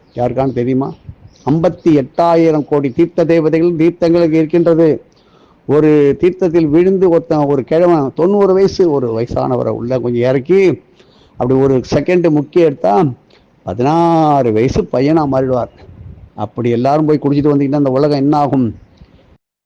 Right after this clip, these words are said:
பார்த்துக்கோ, பெரிய வேதனையில் மாட்டிக்கொள்ளும். இப்ப அரசாங்கத்திலே பெரிய நன்மைகள்லாம் ஏற்படுகின்ற ஒரு சுமூகமான போக்குகள் ஏற்பட்டு, மழைகள் அதிகமாக வந்து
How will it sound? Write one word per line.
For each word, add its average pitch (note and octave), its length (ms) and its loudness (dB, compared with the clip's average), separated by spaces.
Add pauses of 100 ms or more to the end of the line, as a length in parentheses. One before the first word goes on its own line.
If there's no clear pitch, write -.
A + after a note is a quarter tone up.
(460)
பார்த்துக்கோ, B2 460 -2 (120)
பெரிய D3 580 0
வேதனையில் C#3+ 500 0
மாட்டிக்கொள்ளும். A#2+ 520 -4 (380)
இப்ப A#2+ 220 -2
அரசாங்கத்திலே C#3 640 0
பெரிய F3 460 0
நன்மைகள்லாம் D#3+ 640 2
ஏற்படுகின்ற C3+ 680 0
ஒரு C#3 160 0 (100)
சுமூகமான F3 680 0
போக்குகள் D#3 520 0
ஏற்பட்டு, C#3 680 0 (400)
மழைகள் F3 560 2
அதிகமாக E3 540 2
வந்து C#3 560 0